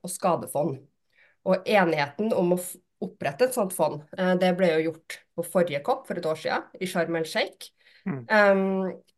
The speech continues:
Speaker 1: nå klart, hadde de klart å jobbe, eh, sammen et forslag som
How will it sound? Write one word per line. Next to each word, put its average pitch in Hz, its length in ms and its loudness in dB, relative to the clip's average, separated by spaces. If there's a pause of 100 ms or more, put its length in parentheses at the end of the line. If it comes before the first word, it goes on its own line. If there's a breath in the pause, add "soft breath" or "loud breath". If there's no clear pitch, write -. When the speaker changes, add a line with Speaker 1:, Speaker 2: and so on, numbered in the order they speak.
(500)
Speaker 1:
nå 202 180 2
klart, 196 320 4
hadde 185 180 0
de 160 160 0
klart 170 220 0
å 185 80 2
jobbe, 180 600 0 (640)
eh, 98 160 -10 (640)
sammen 170 500 0
et 190 140 0
forslag 160 500 -4
som 180 100 -2